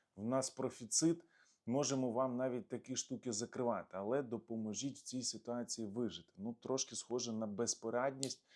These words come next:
і на відсутність плану підготовки на випадок перемоги Трампа, на жаль. Але давайте все це складемо, все рівно є комбінації, країну треба зберегти, в тому числі за рахунок Європи. Європі сьогодні не вистачає лідерства. Ми можемо бути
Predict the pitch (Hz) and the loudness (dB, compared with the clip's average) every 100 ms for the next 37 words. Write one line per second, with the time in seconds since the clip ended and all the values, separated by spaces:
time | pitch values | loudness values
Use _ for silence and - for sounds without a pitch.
0 | - _ 113 117 123 113 - 139 131 131 | -20 _ -4 -2 0 -2 -4 -4 -2 -2
1 | 110 - 127 131 127 110 123 107 110 131 | -4 -2 0 0 0 -2 -4 -4 0 0
2 | 117 - 117 110 110 120 117 107 - 110 | 0 0 0 0 -2 0 0 -2 -6 -4
3 | 107 113 101 107 - 110 92 82 87 98 | -2 -2 -4 -6 -4 -4 -4 -10 -10 -6
4 | 107 110 - - 107 151 123 120 131 - | -4 -4 -6 -4 2 2 4 4 4 2
5 | 107 - 113 107 - - 107 98 143 127 | -4 -4 -4 -2 -4 -2 -2 2 2 2
6 | 101 - 117 117 101 95 104 98 95 95 | -2 -2 -2 -2 -2 -2 -4 -4 -6 -6
7 | 101 120 131 156 151 - - _ - 127 | -2 0 0 -4 -6 -14 -20 _ -2 -2
8 | 127 120 113 113 117 107 90 87 110 110 | 0 -2 -2 0 0 0 -4 -4 -2 -2
9 | 101 - 131 147 117 - 117 117 - 107 | -6 -6 -2 -2 -4 -4 -4 -4 -6 -8
10 | 123 120 107 104 - 113 104 - _ _ | -6 -4 -4 -6 -6 -6 -6 -10 _ _
11 | _ 95 127 123 117 - 92 95 107 139 | _ -2 2 4 2 0 -8 -6 -2 -2
12 | 127 - 110 131 117 113 113 107 - - | -2 -8 -4 -4 -2 -4 -4 -8 -10 -4
13 | 120 110 101 131 113 104 - - - 101 | -2 0 0 0 0 -4 -10 -14 -8 -4
14 | 123 135 - 117 107 110 107 107 - | -2 -2 -4 -4 -4 -4 -4 -4 -6